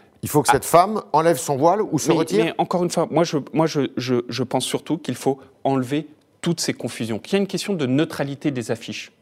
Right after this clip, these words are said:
Speaker 1: Ouais.
Speaker 2: C'est une question.
Speaker 1: Donc il faut
Speaker 2: Mais
Speaker 1: qu'elle
Speaker 2: que,
Speaker 1: enlève son
Speaker 2: mais
Speaker 1: voile.
Speaker 2: que, au-delà de cette neutralité des affiches, euh, en aucun cas, la lutte contre le séparatisme ne doit être,
Speaker 1: D'accord.
Speaker 2: ne doit
Speaker 1: Mais ce que je voulais
Speaker 2: être
Speaker 1: savoir, c'est
Speaker 2: instrumentalisée et, et ne doit conduire à dénier le droit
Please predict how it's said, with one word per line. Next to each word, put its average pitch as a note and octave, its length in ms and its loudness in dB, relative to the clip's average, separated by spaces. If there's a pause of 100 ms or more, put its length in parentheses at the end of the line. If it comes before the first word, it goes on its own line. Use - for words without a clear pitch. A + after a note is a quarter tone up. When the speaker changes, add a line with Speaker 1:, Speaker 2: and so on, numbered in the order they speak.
Speaker 1:
Ouais. E2 240 -8
Speaker 2:
C'est G#3+ 300 -4
une E3+ 120 0
question. E3 340 -4
Speaker 1:
Donc D#3+ 160 0
il E3+ 60 -2
faut C3+ 60 0
Speaker 2:
Mais D#3 80 6
Speaker 1:
qu'elle C#3+ 120 4
Speaker 2:
que, - 40 2
Speaker 1:
enlève B2+ 280 0
son B2 80 -2
Speaker 2:
mais D3+ 100 4
Speaker 1:
voile. A2 140 4
Speaker 2:
que, D#3+ 180 0 (100)
au-delà D#3 340 4
de F3 40 -18
cette - 220 -4
neutralité C3 480 -4
des A2+ 240 -4
affiches, - 360 -4 (460)
euh, A2 200 0 (200)
en C3+ 240 4
aucun F#3+ 300 2
cas, C#3+ 240 -2 (160)
la B2 140 2
lutte E3+ 340 2
contre - 320 -2
le B2+ 80 -2
séparatisme G#2+ 720 -4 (240)
ne B2+ 100 0
doit B2+ 520 0
être, B2+ 120 4
Speaker 1:
D'accord. - 380 0
Speaker 2:
ne A#2 160 2
doit A#2+ 280 2
Speaker 1:
Mais E2+ 80 -4
ce - 80 -8
que A2+ 100 0
je A#2+ 80 6
voulais C#3+ 140 2
Speaker 2:
être F#2 60 -4
Speaker 1:
savoir, B2 320 0
c'est - 180 -4
Speaker 2:
instrumentalisée C#3+ 920 0 (260)
et, C#3+ 440 4
et D3+ 40 4
ne D3 140 4
doit E3 340 2
conduire F3 640 -2 (200)
à C3 120 2
dénier D#3+ 400 4
le F3 140 2
droit B2 340 0